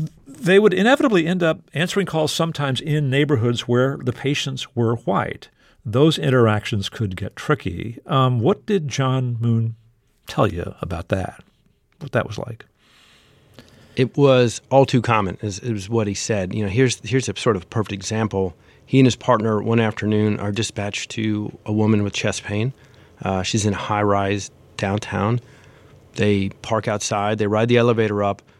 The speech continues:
Speaker 2: They're on their way in. Um, they're, you know, pushing their stretcher through this office, and they round a corner and they find this woman who has sort of hope in her eyes, right? Because she's having chest pain. She's, in her mind, she's in the midst of a, of a medical emergency, and hope is on the way.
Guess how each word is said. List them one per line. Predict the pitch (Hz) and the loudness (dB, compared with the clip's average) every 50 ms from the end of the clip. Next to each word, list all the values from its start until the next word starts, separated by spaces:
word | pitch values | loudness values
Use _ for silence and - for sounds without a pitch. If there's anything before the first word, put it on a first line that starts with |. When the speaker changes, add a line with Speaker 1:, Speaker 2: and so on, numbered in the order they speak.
| _ _ | _ _
Speaker 2:
They're | - 107 95 | -4 -4 0
on | 98 120 127 | 2 2 2
their | 127 123 120 | 2 4 4
way | 123 120 120 120 113 | 4 4 4 4 2
in. | 101 101 98 101 120 131 131 - _ _ _ _ _ _ - | 0 -2 -2 -4 -4 -6 -8 -10 _ _ _ _ _ _ -4
Um, | 107 104 104 98 98 101 95 92 90 90 - _ - - | -2 0 0 0 0 0 0 -2 -4 -6 -12 _ -20 -10
they're, | - 101 98 - | -6 -4 -4 -2
you | 113 110 | -2 -2
know, | 104 92 | -4 -2
pushing | - - 123 - - 113 110 | -2 -4 -4 -2 0 0 0
their | 104 104 | 0 0
stretcher | - - - 120 120 117 - 101 101 | -2 -2 0 0 0 0 0 -4 -6
through | - - - 117 113 107 | -4 -2 0 2 4 4
this | 107 104 95 - - - | 4 2 0 -2 -4 -6
office, | - 113 135 156 - - 107 101 - | -4 -4 -4 -2 -4 -4 -6 -6 -6
and | - 110 110 | -4 -2 -2
they | 104 | 0
round | 98 107 110 127 156 156 | 0 2 2 2 2 2
a | 139 | 2
corner | - - 123 117 110 | 0 0 0 0 0
and | 107 | 0
they | 107 | -2
find | - - 117 117 110 | -2 0 2 2 2
this | 101 - - 117 | 0 0 -2 -2
woman | 110 95 95 90 85 - - - - - | -2 0 -2 -4 -6 -8 -12 -18 -20 -6
who | - 127 123 | 0 2 4
has | 110 101 - | 4 4 0
sort | - - - - - 120 | -4 -6 -4 -2 -2 -2
of | 101 - - - - | -2 -2 -6 -14 -16
hope | - - - - 151 139 - | -14 -2 2 4 4 4 4
in | 120 107 | 2 0
her | 95 113 113 104 | 2 2 2 2
eyes, | 98 98 90 85 - | 2 0 -2 -4 -6
right? | 98 98 - | -6 -6 -6
Because | 98 92 - 101 - - - - - | -8 -8 -6 -6 -6 -8 -10 -14 -12
she's | - - 123 - - | -8 -6 -4 -2 0
having | 110 107 101 95 | 0 0 0 0
chest | - 135 127 - | 0 -2 -2 -4
pain. | - - 110 107 107 104 | -4 -6 -4 -2 -2 0
She's, | 101 - 117 107 90 - - - - - - - | 0 0 0 -2 -4 -6 -10 -20 -20 -20 -12 -4
in | - 107 | -2 0
her | 104 135 170 160 | 2 4 4 6
mind, | 120 107 104 101 101 107 - - _ - | 6 4 4 2 0 0 -2 -6 _ -4
she's | - 135 117 117 | -2 0 2 4
in | 113 113 | 4 6
the | |
midst | 113 110 110 107 - - - | 6 4 4 2 0 -4 -6
of | 110 101 104 | -4 -4 -4
a, | 95 90 - | -4 -4 -4
of | 107 101 101 | -6 -4 -4
a | 98 - - - | -6 -6 -4 -2
medical | 120 117 127 127 - - 107 | 0 2 2 2 0 -2 -4
emergency, | 95 98 107 120 147 156 143 110 - - - - 110 95 | -2 0 0 2 2 2 0 -2 -4 -4 -6 -4 -4 -4
and | 92 - | -4 0
hope | - 147 147 - 117 | 2 2 2 2 0
is | 98 101 | -2 -2
on | 92 95 | -2 -4
the | 92 92 | -4 -2
way. | 95 104 117 127 117 110 101 95 | 0 0 2 2 2 2 0 -2